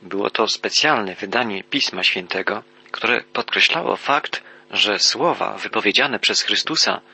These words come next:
mają szczególne znaczenie. Biblia mówi nam, że Bóg przemówił do nas najdobitniej poprzez swego Syna. On jest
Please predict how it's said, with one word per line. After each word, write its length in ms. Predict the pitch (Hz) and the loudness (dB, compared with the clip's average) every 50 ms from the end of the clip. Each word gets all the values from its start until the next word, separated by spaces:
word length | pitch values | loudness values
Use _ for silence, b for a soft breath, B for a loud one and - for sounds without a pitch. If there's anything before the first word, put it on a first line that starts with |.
| B B B B B _ _ | B B B B B _ _
mają 460 | - 101 104 120 123 113 107 107 104 | -8 -2 0 0 2 2 2 0 2
szczególne 720 | - - - - - 107 - - - 160 156 143 143 143 | 2 2 2 4 2 0 0 0 -4 -4 -4 -6 -8 -10
znaczenie. 560 | 135 147 160 - - - 107 82 - - - - - _ _ _ _ _ _ _ _ _ _ _ _ _ _ _ _ _ _ _ _ _ _ _ _ _ _ 107 | -8 -8 -4 -2 0 0 0 -2 -4 -10 -14 -14 -18 _ _ _ _ _ _ _ _ _ _ _ _ _ _ _ _ _ _ _ _ _ _ _ _ _ _ -6
Biblia 440 | 92 - 147 139 - - 180 85 | -2 0 0 0 0 -2 -4 -2
mówi 320 | 87 92 113 135 127 104 90 | 0 0 -2 0 0 -2 0
nam, 200 | 95 101 104 101 B B B B B B B | 2 0 0 0 B B B B B B B
że 180 | - - 104 92 | 2 2 2 2
Bóg 400 | 90 143 151 165 - - - B B B B B | 2 4 4 4 4 2 -2 B B B B B
przemówił 600 | - - - 120 113 117 143 165 160 156 151 123 | 4 4 4 4 2 0 -4 -4 -4 -4 -4 -4
do 180 | 104 95 127 139 | 0 0 0 2
nas 340 | 131 127 123 123 - - - b b b b b _ | 2 0 0 2 0 -2 -2 b b b b b _
najdobitniej 1040 | 92 92 107 139 165 156 123 - 123 104 104 - 175 - - - 90 85 90 90 - B B B B B B _ | -8 -2 0 0 0 0 2 0 0 0 2 -2 -2 -2 -2 -2 0 -2 -2 -2 -6 B B B B B B _
poprzez 460 | - - - - - 107 - - - - | -8 -2 0 2 2 2 0 -4 -6 -2
swego 440 | - - - - - 123 123 107 90 | 0 0 0 2 0 0 0 2 4
Syna. 440 | - - - - - 90 90 95 - _ _ _ _ _ _ _ _ _ _ _ _ _ _ _ _ _ _ _ | 4 2 2 0 -4 -8 -8 -10 -14 _ _ _ _ _ _ _ _ _ _ _ _ _ _ _ _ _ _ _
On 220 | - 135 139 104 | -6 -4 -2 0
jest 300 | 98 95 92 - - - | 0 0 0 0 -4 -6